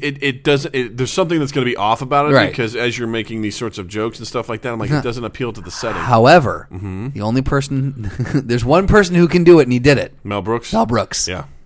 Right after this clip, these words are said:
Speaker 1: Mel Brooks can do it.
Speaker 2: He can do anything.
Speaker 1: Yeah. Um, i-, 'cause again, you have to do it really well.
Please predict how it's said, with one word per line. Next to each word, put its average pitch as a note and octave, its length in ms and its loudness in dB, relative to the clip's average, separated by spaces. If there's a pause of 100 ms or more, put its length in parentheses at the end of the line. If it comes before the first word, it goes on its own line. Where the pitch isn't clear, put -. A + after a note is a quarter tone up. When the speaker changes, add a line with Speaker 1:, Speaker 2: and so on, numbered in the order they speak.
(240)
Speaker 1:
Mel G#2 120 -4
Brooks F#2+ 220 -8
can E2+ 140 -12
do C#2+ 120 -10
it. B1 60 -10
Speaker 2:
He D3+ 420 2
can C#3 140 0
do C3 140 8
anything. G#2+ 360 -2 (120)
Speaker 1:
Yeah. G2 260 -6 (640)
Um, F#2+ 680 0 (220)
i-, B2 220 -4
'cause C#3+ 200 2
again, C#3+ 280 2
you A#2 160 0
have C3+ 80 2
to C3 60 -8
do D3+ 220 6
it C3+ 40 6
really C3+ 240 6
well. B2 380 0